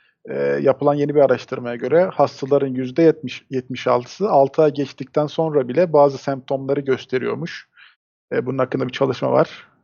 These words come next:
Bunun hakkında konuşacağız. E, bizden bir haber. TürkSat beş A başarıyla fırlatıldı. E, onun haberi var ve önümüzdeki yıllarda başbakan açıklama yaptı. Fırlatacak Türk uydularını. Onları açıkladı.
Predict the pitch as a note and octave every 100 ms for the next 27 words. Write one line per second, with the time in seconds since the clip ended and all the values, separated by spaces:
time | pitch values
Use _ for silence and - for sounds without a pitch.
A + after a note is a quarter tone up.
0 | _ D3 B2 B2 B2+ B2 - B2 A#2 D#3
1 | E3 - - _ _ - _ _ - C3
2 | C3+ C#3 D3 D3 D3+ F#3+ F#3 D3+ C#3 F3+
3 | - _ - D3 - D3+ - D3 D#3+ C#3+
4 | E3 _ _ C3+ - C#3 C#3 C3 C#3 B2+
5 | B2 C3 A#2+ C#3 D#3+ - _ _ _ _
6 | _ - A#2+ A2+ - - - - C3+ B2+
7 | B2+ - E3+ D#3 D#3+ F3 - - C#3 C#3
8 | C3+ C#3 E3 D3 C#3+ C#3 F3 F3+ - D3+
9 | C3+ C3 C#3+ C3+ - D3 D3 C3+ B2+ -
10 | B2+ B2+ C3 B2+ B2+ C3 B2+ B2+ B2+ B2
11 | B2 B2+ C#3 _ _ _ _ _ C3+ C3
12 | C3+ C#3+ - - - - D#3